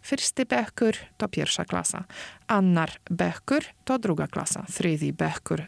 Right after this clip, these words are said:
to trzecia klasa i tak dalej. Więcej możecie znaleźć w podręcznikach gramatyki islandzkiej, rozdziale na temat odmiany liczebników.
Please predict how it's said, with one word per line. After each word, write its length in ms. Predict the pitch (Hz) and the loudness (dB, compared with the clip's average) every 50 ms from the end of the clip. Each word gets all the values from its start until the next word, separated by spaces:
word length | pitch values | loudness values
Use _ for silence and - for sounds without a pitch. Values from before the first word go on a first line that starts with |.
| - | -8
to 140 | - - 170 | -6 -6 -4
trzecia 320 | - - - 175 - 180 170 | -2 -2 -4 -4 -4 -6 -2
klasa 400 | - 247 262 254 - 240 220 - - - | 0 0 0 2 0 0 -2 -2 -4 -6
i 100 | 277 - | -4 -2
tak 200 | - 190 180 - | -2 -2 -2 -4
dalej. 300 | - - - - - - _ _ _ _ _ _ _ _ - - - - - - - - - | -8 -10 -10 -12 -18 -20 _ _ _ _ _ _ _ _ -10 -8 -8 -8 -8 -10 -12 -4 0
Więcej 460 | 196 185 170 170 - - 160 156 - | 2 4 4 4 2 0 0 0 0
możecie 380 | - 175 156 165 160 - - 151 | 0 0 0 0 0 -2 -2 -2
znaleźć 380 | - 165 165 165 160 - - - | 0 0 0 0 0 -2 -4 -4
w 40 | |
podręcznikach 600 | - 226 208 - 208 185 - - 190 185 - 151 | -2 -2 -2 0 0 0 0 0 0 0 0 -2
gramatyki 500 | 143 147 160 175 185 185 - 240 - 269 | -2 0 2 2 2 2 0 -2 0 0
islandzkiej, 560 | 262 254 - 294 285 269 - - - 269 254 - - - - - - - - - | 0 0 2 0 0 0 0 0 0 0 0 -2 -4 -12 -18 -18 -20 -8 -2 0
rozdziale 440 | 359 330 240 180 170 160 165 160 | 2 2 2 2 2 4 4 4
na 100 | 160 165 | 4 2
temat 280 | - - 143 143 143 - | 2 2 0 0 0 -2
odmiany 460 | 147 151 151 143 143 143 139 139 139 - - | -2 0 0 0 2 2 2 0 -2 -4 -4
liczebników. 760 | 170 160 160 - - - 170 156 - - - - - - - | -4 -2 -2 -2 -4 -4 -4 -6 -6 -8 -10 -12 -12 -12 -12